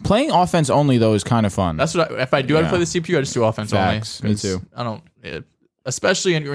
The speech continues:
Speaker 2: on all Madden, bro. The computer's so cheese.
Speaker 1: On offense, bro, they hit the, they literally hit the wide open guy ten
Speaker 2: Yeah,
Speaker 1: out of ten times.
Speaker 2: like, any,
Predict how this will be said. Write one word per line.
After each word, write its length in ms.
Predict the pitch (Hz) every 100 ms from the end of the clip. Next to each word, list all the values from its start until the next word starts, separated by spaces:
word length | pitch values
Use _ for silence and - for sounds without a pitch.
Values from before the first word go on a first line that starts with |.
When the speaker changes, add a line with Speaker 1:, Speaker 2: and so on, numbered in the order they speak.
| 135
Speaker 2:
on 120 | 123
all 160 | 127 131
Madden, 360 | 110 120 131
bro. 300 | 123 135 131
The 160 | 127 -
computer's 440 | 127 - 151 127
so 280 | - - 117
cheese. 300 | 104 - 101
Speaker 1:
On 140 | 113 135
offense, 420 | 143 185 214 196
bro, 180 | - 190
they 120 | 151
hit 200 | 139 156
the, 80 | 156
they 260 | 110 127 131
literally 380 | 127 143 143 127
hit 140 | 127
the 60 | 120
wide 180 | 110 113
open 240 | 107 107
guy 180 | 101 95
ten 180 | 92 101
Speaker 2:
Yeah, 80 | 95
Speaker 1:
out 80 | 92
of 80 |
ten 160 | 87 87
times. 140 | 85 147
Speaker 2:
like, 340 | 135 127 - 147
any, 320 | 156 165